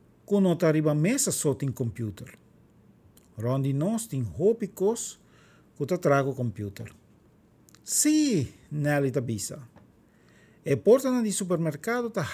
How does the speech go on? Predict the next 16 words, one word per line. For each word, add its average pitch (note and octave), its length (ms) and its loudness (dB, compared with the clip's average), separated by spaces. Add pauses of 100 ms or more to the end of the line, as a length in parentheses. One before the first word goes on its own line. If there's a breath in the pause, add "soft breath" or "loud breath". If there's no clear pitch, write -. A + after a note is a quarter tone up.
(220)
abre F#3+ 160 -4
e B3+ 140 -10
cerca E3 400 0
o G3 60 -10
computer. A3+ 640 -6 (1300)
Nos C3+ 180 -2
porta B3+ 440 6
de B3 100 -6
curar D3+ 380 -2
também. C#3 480 -4 (720)
Mi G#2 120 -8
tata D#3 460 -2
tá C#3 100 -4
diz D#3 280 -6
pra E3+ 180 -6
mim F#3 300 -4